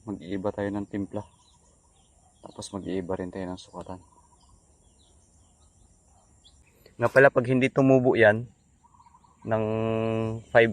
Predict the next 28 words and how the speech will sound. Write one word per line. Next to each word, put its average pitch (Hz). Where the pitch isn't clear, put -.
to 117
seven 110
days 113
na 101
hindi 104
pa -
kumpleto 104
yung 101
tubo 95
niyan, 90
check -
nyo 107
yung 107
buto, 110
mga 107
master. 107
Hukayin 92
nyo 95
lang 95
yung 95
pinagtaniman 95
ninyo. 95
Tapos, -
try 104
nyo 101
pisilin 104
yung 101
buto. 92